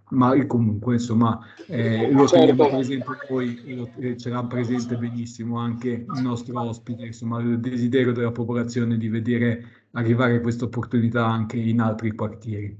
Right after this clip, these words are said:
Speaker 1: Grazie, grazie molto.
Speaker 2: Certo, io vi, vi comunico che da parte dell'azienda c'è disponibilità a portare più flotta se venisse autorizzata della flotta ulteriore,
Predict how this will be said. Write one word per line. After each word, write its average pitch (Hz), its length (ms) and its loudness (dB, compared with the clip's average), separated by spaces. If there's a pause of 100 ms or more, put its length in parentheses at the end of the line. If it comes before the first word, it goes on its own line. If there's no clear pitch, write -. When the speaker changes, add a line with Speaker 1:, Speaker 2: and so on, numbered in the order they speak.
(140)
Speaker 1:
Grazie, 123 460 -2 (300)
grazie 113 380 -6
molto. 107 200 -6 (140)
Speaker 2:
Certo, 160 440 6
io 220 220 8
vi, 190 180 6 (160)
vi 180 180 2
comunico 208 600 4
che 175 120 2
da 160 140 6
parte 185 300 2
dell'azienda 180 1000 0 (300)
c'è 185 260 2
disponibilità 156 1080 -2 (600)
a 170 140 0
portare 180 720 0
più - 180 -4
flotta 165 760 0 (960)
se 233 640 2
venisse 208 440 2
autorizzata 190 680 2
della 175 220 0
flotta 180 320 2
ulteriore, 151 840 0